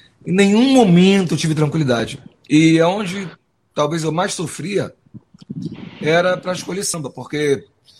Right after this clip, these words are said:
eu era chamado de ditador pelos quatro cantos. É, e a gente falar que não liga é mentira, né? Você tá presidente numa escola de samba,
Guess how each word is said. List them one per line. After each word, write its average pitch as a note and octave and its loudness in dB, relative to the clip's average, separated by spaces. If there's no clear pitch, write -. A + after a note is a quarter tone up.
eu C#3 -4
era E3 -2
chamado E3 -2
de C#3+ -6
ditador D3+ -4
pelos D#3 -8
quatro - -8
cantos. - -6
É, G#2+ -14
e C#3 2
a - -6
gente F3 -4
falar F3+ 4
que F3 -8
não D3 -4
liga E3 -2
é A#2 -10
mentira, C#3 -4
né? A#2+ -10
Você - -12
tá C#3+ -6
presidente C#3 -4
numa C#3 -4
escola D#3+ -6
de - -4
samba, A2 -4